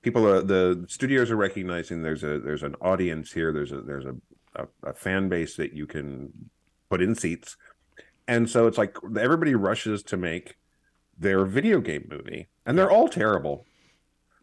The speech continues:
Speaker 1: Um, you know, and Uwe Boll hoofs into
Speaker 2: <laughs>
Speaker 1: existence in a cloud of foul-smelling smoke.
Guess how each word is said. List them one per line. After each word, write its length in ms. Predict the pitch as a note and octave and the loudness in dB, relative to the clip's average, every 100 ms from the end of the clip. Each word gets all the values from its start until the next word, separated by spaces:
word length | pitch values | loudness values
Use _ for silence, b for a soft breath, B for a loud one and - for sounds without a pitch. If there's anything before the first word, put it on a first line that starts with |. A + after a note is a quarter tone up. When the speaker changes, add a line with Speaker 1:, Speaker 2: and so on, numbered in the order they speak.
| _ | _
Speaker 1:
Um, 500 | G2 F#2+ F#2 F#2 F2+ | 0 2 2 0 -4
you 100 | D#2+ | -4
know, 140 | F#2 E2+ | -4 -2
and 260 | G2+ G2 - _ G2+ | -4 -6 -10 _ 0
Uwe 420 | A2+ C#3 C#3 F#2+ | 6 8 8 6
Boll 640 | A2 A2+ A#2 A2+ A2 A#2 - _ _ _ _ _ _ _ _ _ _ _ _ | 4 6 6 6 4 0 -10 _ _ _ _ _ _ _ _ _ _ _ _
hoofs 340 | D#3 D#3 - B2+ | 4 4 4 2
into 260 | A#2 A#2 | 4 6
Speaker 2:
<laughs> 60 | A2 | 4
Speaker 1:
existence 720 | G2 F#2+ A2 - A#2 B2 - B2+ | 4 0 -2 0 -2 -2 -6 -8
in 120 | G#2 | -6
a 60 | F#2+ - | -6 -10
cloud 560 | - - - G2+ A2 G#2+ | -16 -8 2 6 8 8
of 100 | G2 | 4
foul-smelling 800 | - A2 G#2+ G#2+ - A2 F#2+ F#2+ | 2 4 6 4 2 -2 0 -2
smoke. 420 | F#2 G#2+ G2 G2+ | -6 -4 -2 -2